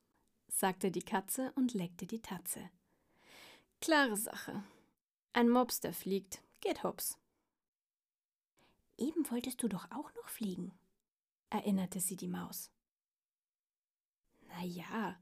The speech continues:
aber ich wollte leicht wie eine Wolke sein“, sagte die Katze.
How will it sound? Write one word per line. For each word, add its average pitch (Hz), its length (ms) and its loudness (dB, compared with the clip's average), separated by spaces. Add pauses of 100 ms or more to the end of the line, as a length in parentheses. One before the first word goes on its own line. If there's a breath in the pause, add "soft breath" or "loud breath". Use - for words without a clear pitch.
(380 soft breath)
aber 196 260 0
ich - 160 -12
wollte 175 280 -4
leicht 170 420 -6
wie - 80 -4
eine 160 240 -4
Wolke 190 320 -4
sein“, 185 420 -8 (560)
sagte 185 380 -4
die 175 120 -4
Katze. - 360 -10